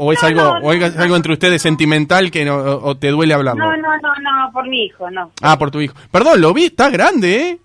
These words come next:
Speaker 1: ¿Cómo pasa el tiempo? Lo vi hace poquito en una entrevista.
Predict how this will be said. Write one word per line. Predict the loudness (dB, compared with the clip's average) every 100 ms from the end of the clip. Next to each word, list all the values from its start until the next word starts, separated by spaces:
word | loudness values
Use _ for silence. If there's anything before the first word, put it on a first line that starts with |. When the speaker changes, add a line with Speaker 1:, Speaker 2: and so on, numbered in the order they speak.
| _
Speaker 1:
¿Cómo | -2 0
pasa | -2 -4
el | -4
tiempo? | -2 -4 -2 -2 -2
Lo | -2
vi | -2
hace | -4 -4
poquito | -6 -6 -6
en | -4
una | -4
entrevista. | -4 -4 -4 -4 -4